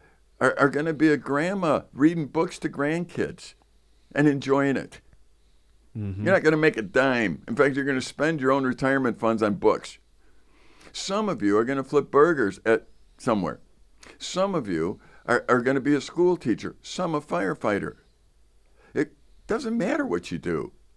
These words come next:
Speaker 1: What we have to do is rescue the idea of purpose again in our life. And our purpose isn't to make a living so that we're comfortable.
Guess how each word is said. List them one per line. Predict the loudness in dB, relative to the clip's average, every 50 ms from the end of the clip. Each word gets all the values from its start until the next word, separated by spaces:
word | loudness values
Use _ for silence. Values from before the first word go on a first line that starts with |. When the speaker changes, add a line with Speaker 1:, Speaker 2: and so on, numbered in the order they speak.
| _ _ _ _ _ _ _ _ _ _
Speaker 1:
What | 2 4 4 4
we | 2 0 0
have | -2 -2 -2 -2
to | -2 -2
do | 0 0 0 0 2 2
is | 0 -2 -4 -6
rescue | -6 -4 -4 -4 -4 -6 -10 -10 -6 -6 -4
the | -2 -2 0 0
idea | 0 0 -2 -4 -4 -2 -2
of | -2 -4 -6
purpose | -12 -12 -10 -10 -10 -8 -6 -8 -6 -6 -8
again | -10 -6 -6 -4 -4 -4
in | -4 -6 -6
our | -6 -6
life. | -6 -6 -6 -6 -6 -8 -12 _ _ _ _ _ _ -20 -20 -8 -4
And | -2 -2 -2
our | -4 -6
purpose | -8 -6 -6 -6 -4 -4 -4 -4 -4 -8 -10 _
isn't | -2 -2 -2 -2 -4 -8 -8 -8 -8
to | -6 -6 -6
make | -2 -2 -2 -2 0 0 -2
a | -2
living | 0 0 2 0 2 2 0 -2 -2 -4
so | -6 -6 -6 -2
that | 0 0 0 0 0
we're | -2 -4 -4
comfortable. | -6 -8 -8 -8 -8 -8 -8 -8 -4 -2 -2 -2 -2 -4 -8